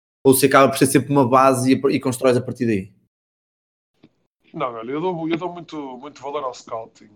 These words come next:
Speaker 2: e o scouting bem feito ajuda muitas equipas a trabalhar durante a semana, ajuda, ajuda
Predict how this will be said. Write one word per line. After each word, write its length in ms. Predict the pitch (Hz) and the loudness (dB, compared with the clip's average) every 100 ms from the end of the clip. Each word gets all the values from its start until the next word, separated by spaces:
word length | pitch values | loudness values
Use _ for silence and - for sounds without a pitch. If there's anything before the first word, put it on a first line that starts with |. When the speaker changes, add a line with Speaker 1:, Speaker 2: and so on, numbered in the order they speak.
| _ 123 | _ _
Speaker 2:
e 420 | 117 117 117 117 _ _ _ _ _ - | -20 _ _ _ _ _ _ _ _ -20
o 80 | 123 | -18
scouting 400 | - 156 151 143 | -6 -6 -6 -12
bem 120 | 143 | -14
feito 320 | - 151 156 | -10 -10 -10
ajuda 260 | 139 147 139 | -14 -14 -16
muitas 300 | 139 135 123 | -18 -18 -18
equipas 300 | 147 135 131 | -20 -18 -18
a 40 | |
trabalhar 380 | 131 123 123 131 | -14 -12 -4 -4
durante 260 | 123 123 123 | -4 -14 -18
a 60 | |
semana, 360 | - 120 110 117 | -20 -18 -16 -16
ajuda, 340 | 135 143 139 | -16 -20 -20
ajuda 340 | 123 165 147 | -16 -16 -16